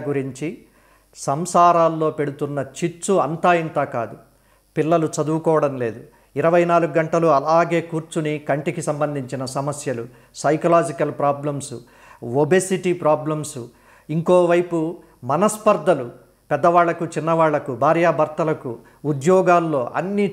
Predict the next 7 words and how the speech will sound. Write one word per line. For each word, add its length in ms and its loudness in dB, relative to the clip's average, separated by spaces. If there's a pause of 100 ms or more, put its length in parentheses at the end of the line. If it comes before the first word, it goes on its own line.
చోట్ల 340 2
డిజిటల్ 520 -2
మీడియాకు 500 0
సంబంధించే 520 -6
గొడవలు 400 0
జరుగుతున్నాయి. 480 -8 (640)
ఈ 20 4